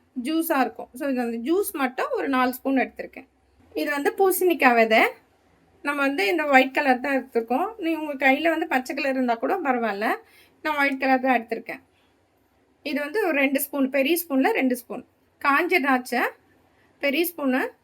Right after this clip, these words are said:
ஆனா நான் ஒரு ஸ்பூன் எடுத்திருக்கேன். வெள்ளை எள்ளு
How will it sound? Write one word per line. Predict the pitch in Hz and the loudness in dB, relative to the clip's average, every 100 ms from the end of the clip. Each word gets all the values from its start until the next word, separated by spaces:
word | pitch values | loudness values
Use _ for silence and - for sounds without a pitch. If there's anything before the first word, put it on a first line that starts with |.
| - | -6
ஆனா | 269 269 | -2 0
நான் | 269 254 262 | 2 2 4
ஒரு | 254 | 2
ஸ்பூன் | 262 294 269 | -2 -4 -2
எடுத்திருக்கேன். | 226 - 190 - - _ _ | -2 -6 -12 -12 -16 _ _
வெள்ளை | 254 262 302 370 302 | -2 0 2 2 2
எள்ளு | 262 262 | 0 0